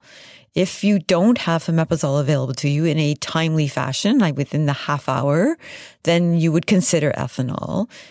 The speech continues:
for the same indications. If you have a patient who has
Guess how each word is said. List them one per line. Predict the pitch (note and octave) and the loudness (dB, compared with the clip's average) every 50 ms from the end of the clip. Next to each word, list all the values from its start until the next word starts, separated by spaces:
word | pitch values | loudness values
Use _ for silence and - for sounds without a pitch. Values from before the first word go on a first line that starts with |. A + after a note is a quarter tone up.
| - _ _ | -20 _ _
for | _ - - F#3+ F#3+ F#3 | _ 0 2 2 4 4
the | F3+ F3+ | 2 2
same | - - - F3 E3 D#3 D#3 | 2 2 0 0 0 0 0
indications. | D3+ D3 C#3 C#3+ - - B2+ B2 B2+ - - - - - - - D3+ D3+ | 0 0 -2 -2 -4 -4 -4 -4 -4 -6 -8 -8 -6 -6 -8 -8 -10 -10
If | D3+ | -4
you | D3+ E3 | -2 0
have | F3 D#3 D#3 | 0 0 0
a | E3+ | -2
patient | - - - E3 D#3+ - F3+ F3 E3 | -2 -2 -2 -2 -2 -2 -4 -4 -4
who | - F3 E3+ | -2 -2 -2
has | D#3+ E3 D#3 D3 C#3+ C#3+ C3 C3+ | -2 0 0 0 0 -2 -2 -6